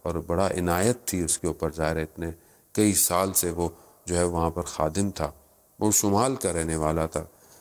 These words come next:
اور وہاں پر ایک دن کسی نے اس کو کسی اور شہر سے لا کر کچھ مچھلیاں دیں۔ سفید مچھلی تھی، وہ یقیناً کسی مرض کے لیے یا کسی علاج کے لیے بھی کام آتی ہے، اس کو اس کی ضرورت تھی،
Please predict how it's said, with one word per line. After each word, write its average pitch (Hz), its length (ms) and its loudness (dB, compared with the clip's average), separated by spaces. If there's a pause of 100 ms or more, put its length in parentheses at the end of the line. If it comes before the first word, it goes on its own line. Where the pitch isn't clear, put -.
(120)
اور 92 120 -2
وہاں 90 260 2
پر 95 180 0 (1160)
ایک 95 260 0
دن 98 200 0
کسی 98 240 0
نے 101 80 -2
اس 92 180 2
کو 104 240 -2 (720)
کسی 104 280 0
اور 131 200 4
شہر 92 300 2
سے 90 200 2
لا 85 160 2
کر 107 220 -2
کچھ - 300 0
مچھلیاں 90 480 0
دیں۔ 80 160 -6 (960)
سفید 123 480 0
مچھلی 110 360 2
تھی، 98 160 -4 (520)
وہ 90 100 2
یقیناً 104 480 2
کسی 101 240 0
مرض 92 400 2
کے 95 180 -4
لیے 87 280 0
یا 87 140 0
کسی 87 400 -2
علاج 87 320 2
کے 90 120 -6
لیے 90 220 0
بھی 95 180 -2 (400)
کام 131 280 0
آتی 82 340 -4
ہے، 76 80 -4 (500)
اس 113 180 2
کو 139 100 0
اس 123 120 2
کی 127 100 -4
ضرورت 104 440 0
تھی، 82 160 -2